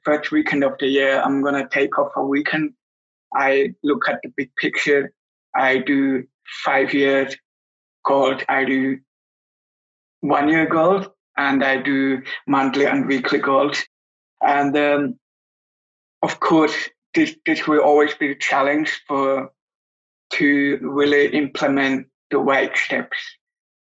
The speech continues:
um, towards a dream. But I think, like, what I currently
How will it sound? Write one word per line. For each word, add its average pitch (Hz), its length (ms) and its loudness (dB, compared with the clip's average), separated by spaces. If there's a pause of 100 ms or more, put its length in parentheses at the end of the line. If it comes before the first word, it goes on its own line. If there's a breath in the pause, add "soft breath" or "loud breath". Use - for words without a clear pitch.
(120)
um, 127 540 0 (1200)
towards 139 440 2
a 143 60 -2
dream. 131 440 0 (260 loud breath)
But 139 140 2
I 151 300 2
think, 151 640 0
like, 143 340 -2
what 156 160 4
I 175 360 2
currently 147 640 0